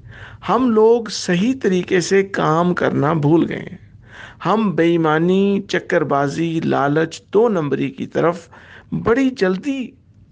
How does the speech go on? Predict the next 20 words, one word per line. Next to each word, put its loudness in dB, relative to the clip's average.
राग़िब 0
हो -2
जाते -8
हैं। -18
इसीलिए 4
इस -2
तरह 2
की -4
कंपनियां 0
ऐसे 0
निकलती 2
हैं 0
जैसे 0
कि, 2
अब 0
बरसात 0
में 0
मेंढक 0
निकलते -6
हैं। -18